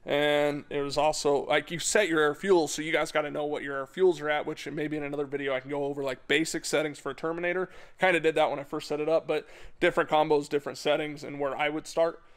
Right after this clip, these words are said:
But we're gonna make a couple more pulls on this thing, see if we can get the number back to that three oh seven, three oh eight. Maybe it's, uh, getting tired. Maybe we're wearing the rings out of this thing. I don't know, but we're gonna make a few more pulls, see if we can,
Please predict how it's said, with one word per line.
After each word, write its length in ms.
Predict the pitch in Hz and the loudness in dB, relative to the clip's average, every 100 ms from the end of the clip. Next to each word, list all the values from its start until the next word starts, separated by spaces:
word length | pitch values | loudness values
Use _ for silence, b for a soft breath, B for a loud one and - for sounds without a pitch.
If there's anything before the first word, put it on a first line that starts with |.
| b - | b -8
But 100 | 120 | -6
we're 120 | 147 | -4
gonna 120 | 151 | -4
make 200 | 156 147 | -6 -8
a 60 | 135 | -6
couple 240 | 156 - | -6 -6
more 140 | 151 143 | -8 -4
pulls 260 | 202 208 | 0 0
on 120 | 202 185 | 2 0
this 160 | 180 | 2
thing, 260 | 185 175 165 | 4 2 2
see 140 | - | 0
if 140 | 156 147 | 0 0
we 60 | |
can 40 | 151 | -4
get 140 | 156 | -4
the 80 | 143 | -2
number 220 | 156 147 | -2 0
back 200 | 156 151 | 0 0
to 80 | - | 0
that 160 | 151 - | -2 -2
three 100 | 151 | -4
oh 60 | |
seven, 220 | 143 147 | -4 -6
three 160 | - 147 | -2 0
oh 60 | 160 | 0
eight. 120 | 151 | 0
Maybe 280 | 175 202 208 | 0 2 2
it's, 220 | 190 - | 2 2
uh, 140 | 190 | 2
getting 220 | 185 170 | 2 0
tired. 280 | 165 190 185 | 2 4 2
Maybe 180 | 185 226 | -2 -4
we're 120 | 220 | -2
wearing 240 | 214 226 180 | 0 0 0
the 80 | |
rings 260 | 160 208 160 | 0 0 0
out 120 | 139 | -4
of 60 | 139 | -4
this 160 | 139 | -6
thing. 160 | 139 123 143 | -10 -10 -6
I 140 | 156 | -6
don't 100 | 123 | -6
know, 140 | 117 - | -14 -8
but 180 | 151 - b b b b b b _ - | -8 -8 b b b b b b _ -8
we're 180 | 147 156 | -2 0
gonna 160 | 156 156 | 2 0
make 160 | 151 | 0
a 60 | 147 | -2
few 160 | 165 151 | -4 -2
more 100 | 147 | 0
pulls, 340 | 170 175 170 | 2 2 2
see 220 | - 160 | -4 -6
if 80 | 156 | -4
we 140 | 160 | -6
can, 180 | 151 156 | -8 -10